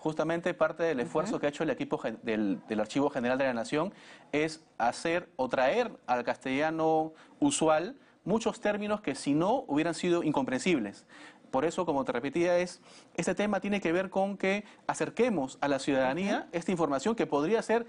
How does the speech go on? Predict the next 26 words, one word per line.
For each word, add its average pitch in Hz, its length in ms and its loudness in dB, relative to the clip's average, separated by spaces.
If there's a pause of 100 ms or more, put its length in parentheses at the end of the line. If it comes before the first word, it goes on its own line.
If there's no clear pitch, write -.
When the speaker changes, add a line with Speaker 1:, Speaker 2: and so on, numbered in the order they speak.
(240)
Speaker 1:
en 135 140 2
otro 214 220 2
contexto, 233 580 0 (320)
Speaker 2:
Ujú. 160 120 -8
Speaker 1:
árida 196 560 0 (200)
y 302 100 0
solamente 208 480 0
dirigida 175 360 2
a 180 60 2
investigadores 147 680 2
muy 175 160 -2
especializados, 120 720 0
¿no? 160 160 -2 (320)
El 127 220 0
esfuerzo 202 540 0
es 175 300 0 (280)
hacer 190 340 0
llegar 170 380 2
a 127 160 0
toda 170 180 2
la 151 140 0
población, 147 480 -2
a 120 140 0
toda 175 200 2
la 156 120 0
ciudadanía, 156 640 0